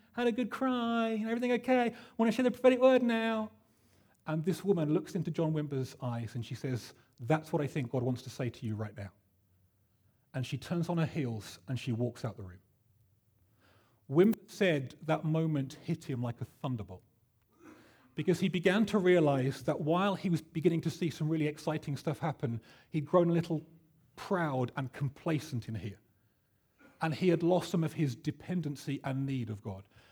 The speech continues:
He said, "I got on my knees, I repented, and from that point on, my ministry was marked by a newfound sense of humility and this desperate need for God."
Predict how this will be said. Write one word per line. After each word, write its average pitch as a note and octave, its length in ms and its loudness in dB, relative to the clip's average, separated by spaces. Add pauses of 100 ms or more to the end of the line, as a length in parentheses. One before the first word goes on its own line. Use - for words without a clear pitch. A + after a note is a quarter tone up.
(100)
He - 80 -10
said, C#3+ 160 -2
"I C#3 60 0
got D#3 220 2
on D3+ 100 4
my C#3 160 2
knees, C3 440 -2
I C3 80 -2
repented, C3 640 -4
and C3 160 -6
from C3 260 -2
that D3+ 220 -2
point - 340 -4
on, G#2 160 -10 (640)
my C3+ 120 2
ministry D#3+ 460 -2
was C#3+ 160 -2
marked C#3 300 -2
by C#3 140 0
a C3+ 60 0
newfound C#3 640 -4
sense - 300 -6
of B2+ 100 -4
humility C#3 800 0 (240)
and B2 160 -2
this - 200 -4 (160)
desperate D#3 480 -2
need B2 240 -4
for A2+ 100 -16
God." G#2 180 -16